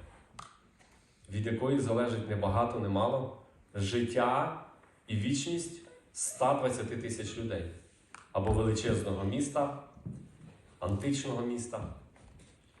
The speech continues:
в яку-, я-, яке було <clears throat> резиденцією багатьох царів в свій час. Бог вибирає для цього Йону.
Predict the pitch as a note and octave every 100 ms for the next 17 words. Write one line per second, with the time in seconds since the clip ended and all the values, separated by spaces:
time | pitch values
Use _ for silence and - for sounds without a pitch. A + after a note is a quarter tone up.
0 | - - - - F#2+ G2+ B2 A#2 A#2 A2+
1 | A2+ B2 A#2 A#2+ A2+ - - - - A#2
2 | A#2+ A#2+ A#2+ A2+ G#2+ G2 G2 G#2+ - -
3 | - - A2 C3+ C#3+ - - - - A2+
4 | A2+ B2 A2 - - - - - - -
5 | - - - - - - C3 F3+ G#3+ -
6 | C#3+ B2+ C#3+ B2 G#2+ G#2+ - G#2 F#2 D#2+
7 | E2+ - - - - F#2+ F#2 F2 D#2+